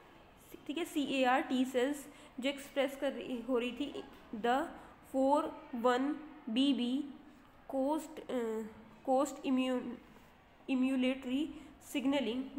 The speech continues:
domain for the treatment of C D nineteen plus malignancies, ठीक है। Then टू, ट्वेंटी ट्वेंटी में हमें पता है कि ट्वेंटी ट्वेंटी, जो टू थाउजेंड नाइनटीन था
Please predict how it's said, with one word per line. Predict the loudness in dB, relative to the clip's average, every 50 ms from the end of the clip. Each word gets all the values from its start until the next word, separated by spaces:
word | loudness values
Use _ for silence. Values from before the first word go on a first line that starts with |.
| -2 0
domain | 0 0 0 -2 -4 -4 -4 -2
for | -2 -2 0
the | 0 -2 -2 -2 -2 -4 -4 -4
treatment | -4 -4 -2 -2 -2 0 0 0 0
of | 0 0 0 -2 -6 -14 -14 -8 -2
C | 0 2 2 4
D | 4 4 4 4
nineteen | 4 2 2 0 -2 -2 -2 0 0 -2 0
plus | 0 0 0 0 0 -4 -10 -16 -18 -20 -20 -20 -20 -20 -20 -20 -20 -20 -20 -20 -20 -20 -14 -6 -4
malignancies, | 0 2 2 2 2 2 0 0 0 -2 -4 -8 -16 -18 -20 -20 -20 -18 -10 -6 -2 0 2 2 2 0 -2 -2 -6 -6 -8 -8 -12 -18 -18 -20 -20 -20 -20 -20 -20 -20 -14 -10
ठीक | -8 -8 -6 -4
है। | -4 -4 -4 -6 -10 -18 -20 -16 -12 -6
Then | 0 0 0 0 0
टू, | -2 -4
ट्वेंटी | -4 -6 -6 -2 0 2 2 2 0 -2 -2
ट्वेंटी | 0 0 0 0 0 -4 -4
में | -4 -4 -4
हमें | -2 -2 -2 -2 -2
पता | -4 -4 -2 -2
है | -2 -2
कि | -2 -2 -2 -2 -4 -4 -6
ट्वेंटी | -4 -4 -2 -2 -4 -4 -4 -4
ट्वेंटी, | -4 -4 -4 -4 -6 -10 -12 -12 -12 -14 -16 -14 -10 -8 -6 -6
जो | -6 -4 -2 -2 -2
टू | -2 -4 -6 -6
थाउजेंड | -2 -2 -2 -2 -2 -2 -4 -2 -2
नाइनटीन | -4 -4 -4 -4 -6 -8 -6 -6 -6 -6
था | -6 -8 -10 -10 -12 -16 -20